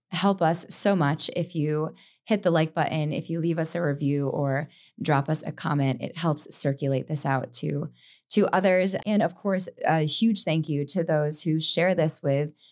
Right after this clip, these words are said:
friends and family, who share this on social media and tag us.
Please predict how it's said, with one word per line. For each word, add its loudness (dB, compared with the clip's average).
friends 2
and -2
family, 0
who -4
share 2
this 2
on 0
social -2
media 2
and -2
tag -2
us. 0